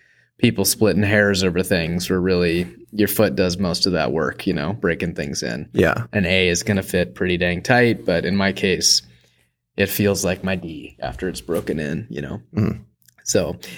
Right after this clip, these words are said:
Speaker 1: any other takeaways from the event that, that you were surprised by or?
Speaker 2: Um, I was mostly just happy that we got rid of, like, all of our merch,
Speaker 1: Oh,
Speaker 2: especially in
Speaker 1: okay.
Speaker 2: that first night.
Speaker 1: <laughs> Yeah.
Speaker 2: It actually made me very happy 'cause I saw everybody walking around with Knicks hats, Knicks belts,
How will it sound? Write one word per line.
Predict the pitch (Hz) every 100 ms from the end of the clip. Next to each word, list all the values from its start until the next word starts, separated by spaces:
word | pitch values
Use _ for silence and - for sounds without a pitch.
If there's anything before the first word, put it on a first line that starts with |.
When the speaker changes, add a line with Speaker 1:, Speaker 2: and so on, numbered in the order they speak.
| -
Speaker 1:
any | 160 175
other | 151 156 151
takeaways | 127 113 - 151 151 143 139 143
from | 143 131
the | 131
event | 120 127 131 131 127
that, | 110 104
that | 113 98
you | 113
were |
surprised | 110 117 120 110 113
by | 120 110 110 110
or? | 104 90 92 - _ _ _ _ _ _ _ _ _ -
Speaker 2:
Um, | 104 104
I | 98
was | 143
mostly | 208 202 165
just | 113 -
happy | - 82 104 120
that | 117 80
we | 85 82
got | 85 76 90 -
rid | 90 90
of, | 76 - -
like, | - -
all | 87 92
of | 87
our | 57
merch, | 71 71 117 - - - -
Speaker 1:
Oh, | 131
Speaker 2:
especially | 127 127 117
in | -
Speaker 1:
okay. |
Speaker 2:
that | -
first | - 101 110
night. | 120 95 -
Speaker 1:
<laughs> | -
Yeah. | 185
Speaker 2:
It | 113
actually | 135 - 151
made | 135
me | 123
very | 117 117
happy | 120 139
'cause | 123 104
I |
saw | 107 120 113
everybody | 110 107 107 104
walking | 95 98 98 107
around | 98 90 90 95
with | 90 - - - -
Knicks | 101 104 -
hats, | 95 87 87 -
Knicks | 98 95 -
belts, | 87 82 80 -